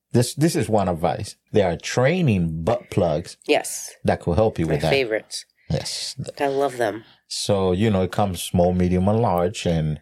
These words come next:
Speaker 1: make sure you get some, um, silicone ones 'cause they're nice and soft,
Speaker 2: Mm-hmm.
Speaker 1: and that will help. But you know what? It, it shouldn't be you asking this question.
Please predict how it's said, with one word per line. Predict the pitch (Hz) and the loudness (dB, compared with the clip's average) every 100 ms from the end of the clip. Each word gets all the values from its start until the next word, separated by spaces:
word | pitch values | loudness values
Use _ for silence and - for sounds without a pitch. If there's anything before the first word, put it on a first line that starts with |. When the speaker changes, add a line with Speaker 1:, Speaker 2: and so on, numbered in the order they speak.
| - | 0
Speaker 1:
make | 104 87 | 0 0
sure | - | 0
you | 92 98 | 0 0
get | 90 98 92 | 0 0 0
some, | - 98 87 87 | 0 0 0 0
um, | 92 90 82 78 | 0 0 0 -4
silicone | - 123 - - 90 | -4 -2 0 0 2
ones | 87 87 82 | 2 0 0
'cause | 87 | -2
they're | 82 85 | 0 0
nice | 85 82 - | 0 -2 -2
and | 98 | -4
soft, | - 101 117 - | -2 -2 -2 -2
Speaker 2:
Mm-hmm. | 165 147 120 160 - _ 98 | -4 -2 -4 -8 -14 _ 0
Speaker 1:
and | 98 95 90 85 98 | 2 2 2 0 0
that | 92 | 0
will | 90 87 | 0 0
help. | 98 101 - - | 0 0 -2 -2
But | 117 139 139 | 2 2 2
you | 170 | 0
know | 175 | 2
what? | 160 170 156 | 2 2 2
It, | 123 113 | 0 0
it | 139 | 0
shouldn't | 143 - - 139 | 0 -4 0 2
be | 120 | 4
you | 95 87 113 220 202 | 2 2 2 2 2
asking | 82 87 - - - - - _ _ _ | 2 0 -4 -8 -6 -6 -10 _ _ _
this | 82 - | -4 -4
question. | - - - | -6 -8 -10